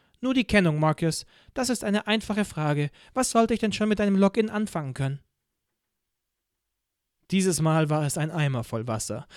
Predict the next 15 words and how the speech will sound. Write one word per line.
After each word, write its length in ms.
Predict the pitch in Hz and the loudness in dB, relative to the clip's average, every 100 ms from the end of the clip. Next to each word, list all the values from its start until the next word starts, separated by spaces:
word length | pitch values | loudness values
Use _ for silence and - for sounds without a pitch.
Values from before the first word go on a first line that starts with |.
| - - | -16 -2
Alles 300 | 165 175 151 | 4 4 4
auf 140 | - | -2
einmal, 460 | 143 160 139 120 123 | 0 2 2 -2 -2
eine 220 | 139 147 | 0 -2
Flut 420 | - 170 185 - | 0 2 2 2
ohne 280 | - 175 175 | 4 4 4
Ende, 420 | 147 165 127 110 | 2 0 0 -2
wirklich 280 | 123 165 143 | 0 0 0
gigantisch. 720 | 147 143 143 151 113 - - _ _ _ _ _ _ _ _ | -2 -2 -4 -4 -8 -10 -16 _ _ _ _ _ _ _ _
Ich 140 | 127 | -6
konnte 240 | 135 131 | -4 -2
es 100 | 123 | -4
nicht 160 | 113 - | -6 -6
mehr 120 | 120 | -6
vermeiden. 520 | 127 120 110 110 104 | -4 -6 -6 -8 -14